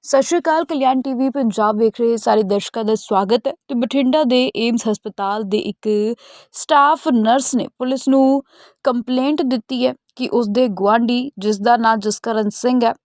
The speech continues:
ਉਸ ਦੇ ਪਿੰਡ ਜੋਧਪੁਰ ਰੋਮਾਣਾ ਦਾ ਰਹਿਣ ਵਾਲਾ ਹੈ ਤੇ ਉਸ ਦੇ ਵੱਲੋਂ ਉਕਤ ਮਹਿਲਾ ਨਰਸ ਦੇ ਬਾਥਰੂਮ ਦੇ ਵਿੱਚ ਲੁਕੋ ਕੇ ਇੱਕ ਫੋਨ ਰੱਖ ਦਿੱਤਾ ਗਿਆ ਤੇ ਮਹਿਲਾ ਦੇ ਨਹਾਉਂਦੇ ਹੋਏ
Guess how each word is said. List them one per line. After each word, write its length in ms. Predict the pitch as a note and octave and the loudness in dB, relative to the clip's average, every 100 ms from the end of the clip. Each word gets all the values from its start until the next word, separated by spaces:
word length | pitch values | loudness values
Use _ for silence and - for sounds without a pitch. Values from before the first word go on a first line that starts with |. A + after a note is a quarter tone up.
| G#3+ | -6
ਉਸ 160 | G#3 | -4
ਦੇ 160 | F#3 A3+ | 0 -2
ਪਿੰਡ 420 | - G#3+ A3 A3+ A3 A3 A#3 - - _ - | -2 -6 -2 0 0 0 -4 -10 -20 _ -8
ਜੋਧਪੁਰ 580 | F#3 B3 C4+ - E4 | -2 2 2 0 -2
ਰੋਮਾਣਾ 360 | D4 C4 A#3+ A#3+ | 0 2 2 2
ਦਾ 120 | A#3+ | 0
ਰਹਿਣ 340 | A3 G3+ A3+ A#3+ | 2 2 2 2
ਵਾਲਾ 300 | A3+ A3 A3+ | 2 2 -2
ਹੈ 60 | - | -4
ਤੇ 160 | A3 A3+ | -2 -2
ਉਸ 220 | - G#3+ | 0 0
ਦੇ 100 | G#3 | 0
ਵੱਲੋਂ 340 | G3+ G#3 A3+ - | 0 0 -2 -2
ਉਕਤ 260 | A3 - | -6 -6
ਮਹਿਲਾ 500 | B3 A3 F#3 G#3+ A3 | -6 -4 -2 2 2
ਨਰਸ 400 | A3 G#3+ G#3+ - C4 B3 B3+ - - - | 4 2 -2 -2 0 0 -2 -10 -20 -10
ਦੇ 120 | G#3+ D4 | -2 0
ਬਾਥਰੂਮ 600 | G3+ G3 G#3 - C#4+ C4 | 2 2 2 0 0 2
ਦੇ 80 | |
ਵਿੱਚ 220 | B3+ C4 C#4 | 0 0 0
ਲੁਕੋ 400 | B3+ A3+ G#3 G#3 | 0 0 -2 -2
ਕੇ 180 | - | -2
ਇੱਕ 160 | B3+ - | -6 -6
ਫੋਨ 480 | B3+ - C#4+ D4+ C#4+ | -10 -2 0 2 2
ਰੱਖ 200 | C4 A#3+ | 0 0
ਦਿੱਤਾ 320 | A3+ G#3 A3+ | -4 0 -2
ਗਿਆ 160 | F#3 - - | -2 -8 -6
ਤੇ 60 | |
ਮਹਿਲਾ 560 | A#3 A3+ G#3 B3 C4 - - | -2 -2 0 2 2 2 -4
ਦੇ 180 | G#3+ B3+ | 0 2
ਨਹਾਉਂਦੇ 680 | A#3+ G3+ - A3 A#3+ C4+ C#4+ | 2 0 -2 0 2 2 0
ਹੋਏ 420 | - A3+ A#3+ | 2 4 4